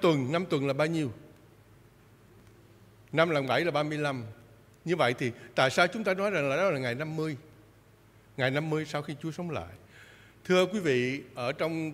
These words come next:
từ Hán Việt đó, cái chữ tuần ở đây đó, thì người ta không gọi là bảy ngày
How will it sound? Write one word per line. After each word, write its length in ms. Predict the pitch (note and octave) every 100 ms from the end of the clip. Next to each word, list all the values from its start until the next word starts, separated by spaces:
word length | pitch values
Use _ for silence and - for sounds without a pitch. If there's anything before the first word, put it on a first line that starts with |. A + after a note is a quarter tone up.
| -
từ 220 | D#3 B2
Hán 220 | A2+ E3+ F#3+
Việt 240 | B2+ -
đó, 80 | D#3+ -
cái 100 | F3
chữ 200 | - - -
tuần 220 | C3 A2+
ở 60 |
đây 200 | D3 D3
đó, 80 | D3+ - - - - - -
thì 160 | A#2+ A2
người 180 | A2
ta 120 | A2 C#3
không 520 | - D#3+ D3 C#3+ A#2+
gọi 320 | G2 F#2+ G#2
là 120 | A2+
bảy 240 | A2 G2+ C#3
ngày 280 | B2+ G#2